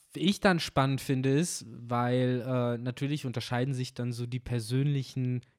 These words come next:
Kanone, Kanons, äh, immer wieder voneinander, aber in meinem Kopf war es halt schon so eine direkte, ja, nicht Ahnenreihe, ob die jetzt blutsverwandt sind oder nicht, ist egal, aber es war halt so, du hast halt erst diesen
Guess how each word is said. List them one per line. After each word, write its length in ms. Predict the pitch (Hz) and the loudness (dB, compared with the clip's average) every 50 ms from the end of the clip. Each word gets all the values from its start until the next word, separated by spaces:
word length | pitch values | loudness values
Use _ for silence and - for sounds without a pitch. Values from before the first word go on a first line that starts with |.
| _ - | _ -16
Kanone, 800 | - - 120 120 117 123 131 135 139 147 151 151 151 147 147 143 - | -12 -10 -8 -8 -6 -4 -2 0 2 2 4 4 4 4 4 0 -4
Kanons, 640 | - - 117 117 123 135 131 135 143 - - - | -8 -8 -4 -2 2 2 2 2 0 -2 -6 -8
äh, 340 | 110 113 113 110 110 110 104 - | -6 -4 -4 -4 -4 -6 -8 -10
immer 240 | - 127 131 131 123 | -8 -4 -2 -2 0
wieder 180 | 127 131 139 135 | 0 2 0 0
voneinander, 520 | - - 123 120 117 117 120 117 117 117 | 0 0 -2 -2 -2 -2 -2 0 0 0
aber 260 | 120 117 120 117 113 - - - - - - | 0 0 -2 -4 -4 -6 -10 -20 -16 -10 -6
in 80 | 120 | -2
meinem 260 | 117 120 131 143 170 | 0 2 2 2 0
Kopf 220 | - - 165 143 135 | 0 0 -2 -2 0
war 120 | 131 127 131 | 0 0 0
es 160 | 123 - 143 | 0 0 0
halt 160 | 135 127 - | -2 -2 0
schon 200 | - 143 135 143 | 0 0 0 0
so 180 | 139 139 135 135 | 0 -2 -2 0
eine 240 | 131 127 131 127 127 - - - _ - | 0 0 0 -2 -2 -6 -14 -20 _ -8
direkte, 680 | - 127 113 127 135 - - - - 135 131 127 123 127 - _ _ _ _ _ _ _ | -6 -4 -2 -2 -4 -6 -6 -4 -2 0 2 2 0 -2 -6 _ _ _ _ _ _ _
ja, 240 | - 117 120 123 127 | -4 -2 0 0 2
nicht 300 | 123 123 131 127 - - | 2 0 -2 -2 -4 -8
Ahnenreihe, 680 | - 107 123 143 160 165 165 165 151 156 156 160 160 | -8 -4 0 2 4 4 4 4 4 4 4 4 4
ob 120 | 127 - - | 2 0 -2
die 80 | - | -6
jetzt 120 | 120 - - | -8 -8 -8
blutsverwandt 560 | - 143 139 - - - 123 117 123 135 131 | -8 -8 -8 -6 -4 -2 0 0 0 0 0
sind 180 | - 127 123 127 | -2 -2 0 0
oder 80 | 120 | 2
nicht, 280 | 127 143 147 - - 123 | 2 0 -2 -2 -6 -8
ist 180 | 131 - - | -8 -6 -6
egal, 500 | 117 98 104 123 127 143 139 123 131 143 | -8 -4 0 2 4 4 4 4 2 0
aber 220 | 127 113 117 117 120 | 0 -2 -2 -2 -2
es 160 | 120 - - | -4 -2 -2
war 160 | 127 117 117 | -2 0 0
halt 200 | 127 127 123 120 | 0 0 -2 -2
so, 280 | - - 127 120 123 120 | -4 -4 -2 -2 -2 -2
du 140 | - 117 107 | -2 -2 -4
hast 180 | 123 - - | -4 -4 -4
halt 140 | 131 120 - | -6 -6 -6
erst 260 | 117 117 123 - - - | -4 -4 -4 -4 -4 -4
diesen 380 | 127 123 120 123 117 113 113 | -4 -4 -2 -4 -4 -4 -6